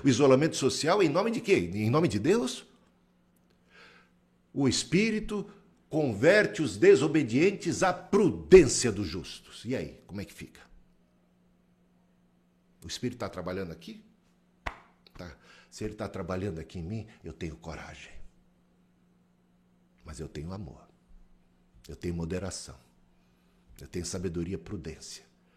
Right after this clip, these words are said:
A prudência dos justos, porque os justos têm a prudência do Espírito. É dom e dádiva do Espírito. A temperança, a moderação, a obediência.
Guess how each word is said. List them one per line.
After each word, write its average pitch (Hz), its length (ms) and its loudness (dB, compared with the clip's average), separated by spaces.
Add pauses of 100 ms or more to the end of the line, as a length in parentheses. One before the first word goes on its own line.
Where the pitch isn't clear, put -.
(220)
A - 80 -20
prudência 104 600 -8
dos 98 220 -4
justos, 120 560 -8
porque - 260 -10
os 95 80 -4
justos 110 480 -10
têm 104 180 -10
a - 20 -12
prudência 101 460 -10
do 98 220 -8
Espírito. - 760 -12 (800)
É 110 100 -6
dom 113 320 -2 (160)
e 113 60 -2
dádiva 98 400 -4
do 85 80 -12
Espírito. - 560 -16
A - 20 -16
temperança, 92 640 -8
a 78 40 -14
moderação, 95 840 -6 (1300)
a 85 100 -16
obediência. 113 760 -8